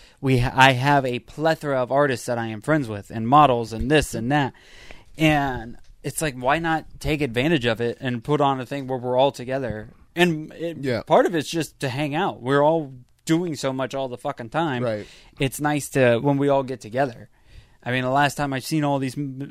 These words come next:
Speaker 1: all these, most of the people that are involved at one time was, uh, Sci-Fi Barto, which was in February.
Speaker 2: Yeah.
Speaker 1: So, yeah, it's, and this one's not bad 'cause all I have to do is the few days before get the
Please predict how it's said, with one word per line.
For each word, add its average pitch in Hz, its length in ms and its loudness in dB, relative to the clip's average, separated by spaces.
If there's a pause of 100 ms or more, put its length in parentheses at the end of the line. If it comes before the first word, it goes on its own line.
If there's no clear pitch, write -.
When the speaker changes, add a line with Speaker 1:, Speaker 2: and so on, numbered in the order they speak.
Speaker 1:
all 143 180 4
these, 131 160 -6
most 135 340 -2
of 131 80 -8
the 117 40 -14
people 139 240 -6
that 123 120 -2
are 120 100 -6
involved 127 400 2
at 120 100 0
one 117 160 -6
time 135 340 -4
was, 123 600 -8
uh, 123 400 -2
Sci-Fi 139 360 -4
Barto, 131 400 -4
which 117 200 -12
was 123 160 -10
in 135 100 -8
February. 180 460 -8 (380)
Speaker 2:
Yeah. 104 280 -6 (800)
Speaker 1:
So, 202 280 0
yeah, 190 380 4
it's, 175 580 -6 (760)
and 180 220 4
this 233 200 2
one's 226 220 0
not 185 240 2
bad 156 300 6
'cause 139 160 -2
all 156 180 6
I 165 40 8
have 156 160 0
to 135 100 -12
do 135 340 0
is 117 240 -8
the 120 120 -10
few 143 220 -4
days 135 200 0
before 120 440 -4
get 113 300 -6
the 113 520 -6